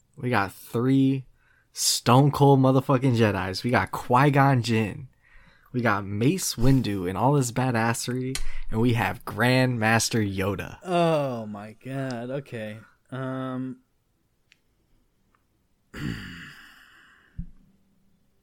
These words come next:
Speaker 2: we gotta cast Qui-Gon. We gotta
Speaker 1: Mm-hmm.
Speaker 2: cast Qui-Gon.
Speaker 1: Mm-hmm.
Speaker 2: Uh, he's already basically cameoed, um,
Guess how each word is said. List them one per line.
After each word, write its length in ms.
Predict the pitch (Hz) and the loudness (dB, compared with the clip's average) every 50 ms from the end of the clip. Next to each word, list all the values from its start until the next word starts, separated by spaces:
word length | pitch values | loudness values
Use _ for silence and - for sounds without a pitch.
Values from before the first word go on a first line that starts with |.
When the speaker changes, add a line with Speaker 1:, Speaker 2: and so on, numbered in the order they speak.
| _ _ _ _ _ _ _ _ _ - | _ _ _ _ _ _ _ _ _ -6
Speaker 2:
we 140 | 127 131 123 | -4 -4 2
gotta 280 | 110 135 127 139 143 | 6 6 8 8 6
cast 360 | - - 135 123 123 113 - | 4 0 -2 -2 -4 -4 -6
Qui-Gon. 420 | - - 117 98 92 82 82 73 - _ _ - - _ _ _ _ - - - - - - - - - _ - | -4 -2 -2 -2 -2 -4 -8 -14 -16 _ _ -20 -20 _ _ _ _ -18 -16 -14 -14 -16 -18 -20 -20 -20 _ -14
We 80 | 92 95 | -12 -6
gotta 320 | - 120 120 127 135 131 | -2 0 2 2 2 0
Speaker 1:
Mm-hmm. 140 | - - 139 110 | -2 -4 -4 -2
Speaker 2:
cast 400 | 113 113 113 110 - - - - | -2 -2 -2 -4 -8 -12 -18 -14
Qui-Gon. 520 | - 107 95 95 87 82 80 76 76 - - - _ - - _ _ _ - - _ _ _ - - _ _ - | -12 -10 -8 -8 -8 -8 -10 -12 -14 -16 -18 -20 _ -20 -20 _ _ _ -20 -20 _ _ _ -20 -20 _ _ -6
Speaker 1:
Mm-hmm. 200 | 117 117 110 104 | -4 -4 -4 -2
Speaker 2:
Uh, 20 | 117 | -2
he's 160 | 113 135 127 | 0 0 0
already 380 | - - 139 147 151 165 160 139 | 2 2 2 4 4 4 2 0
basically 480 | 120 110 113 113 - - 113 107 104 - | 0 -2 -4 -4 -4 -6 -6 -6 -6 -4
cameoed, 580 | - - 113 107 104 101 98 95 92 92 95 - _ _ - - - - - _ _ _ _ - | -2 0 0 0 -2 -4 -4 -6 -6 -6 -8 -10 _ _ -20 -20 -20 -20 -20 _ _ _ _ -10
um, 520 | 101 101 98 98 98 95 92 90 87 | -8 -6 -6 -6 -6 -8 -8 -10 -8